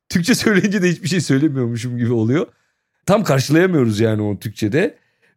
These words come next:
Bir de kalıcı ve geçici bir şekilde atfedebilirsin bunu. Bu kötü o durum yaşandı ve çünkü ben böyle bir insanım. Yani hiç dikkatsizim. Her zaman böyle olacak. Yarın öbür günde karlı bir yere park ederim, oradan da çıkmaz.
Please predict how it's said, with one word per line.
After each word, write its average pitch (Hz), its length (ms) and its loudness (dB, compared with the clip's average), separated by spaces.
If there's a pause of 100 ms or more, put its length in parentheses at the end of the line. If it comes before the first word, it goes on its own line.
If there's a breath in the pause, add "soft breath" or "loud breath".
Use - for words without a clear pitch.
Bir 240 260 2
de 311 300 0 (420)
kalıcı 165 440 2
ve 269 140 2 (160)
geçici 196 600 0 (140)
bir 127 60 2
şekilde 117 340 0
atfedebilirsin 107 840 -2
bunu. 180 340 -2 (520 soft breath)
Bu 269 380 2
kötü 220 220 2
o 214 320 0 (100)
durum 202 240 0
yaşandı 202 540 2 (680)
ve 208 400 2
çünkü 220 360 -2
ben 233 180 0
böyle 247 220 2
bir 165 80 2
insanım. 131 360 -2
Yani 185 140 -2
hiç 226 140 -4
dikkatsizim. 190 580 -2
Her 233 160 0
zaman 165 320 0
böyle 127 200 2
olacak. 117 360 -4
Yarın 202 220 0
öbür 196 180 -2
günde 185 260 -2
karlı 190 320 0
bir 185 60 0
yere 165 140 0
park 151 260 -2
ederim, 175 240 0
oradan 170 280 0
da 139 80 -2
çıkmaz. - 560 -6